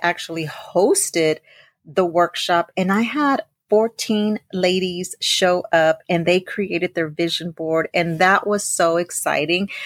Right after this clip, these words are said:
Not to mention that we also read a scripture, uh, from the Bible that was gonna be based on that, which is in Habakkuk,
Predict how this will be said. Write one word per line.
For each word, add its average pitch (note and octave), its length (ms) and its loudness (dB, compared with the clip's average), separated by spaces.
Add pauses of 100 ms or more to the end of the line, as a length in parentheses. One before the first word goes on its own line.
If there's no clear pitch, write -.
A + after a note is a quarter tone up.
(160)
Not G3+ 300 2
to A#3+ 120 -2
mention F#3+ 640 -2 (300)
that E3+ 480 2
we F3+ 180 -2
also F3 720 0
read D#3+ 540 2 (100)
a - 40 -10
scripture, F#3+ 680 -2 (400)
uh, E3+ 160 -2
from E3 240 -2
the A#3+ 80 2
Bible F#3+ 460 2
that E3+ 240 2
was E3+ 100 -4
gonna E3+ 200 -2
be D#3+ 260 -6
based D#3+ 340 0
on G#3+ 140 4
that, D#3+ 180 -2
which F3+ 220 -4
is E3+ 100 -6
in E3+ 160 -6
Habakkuk, D3+ 680 -2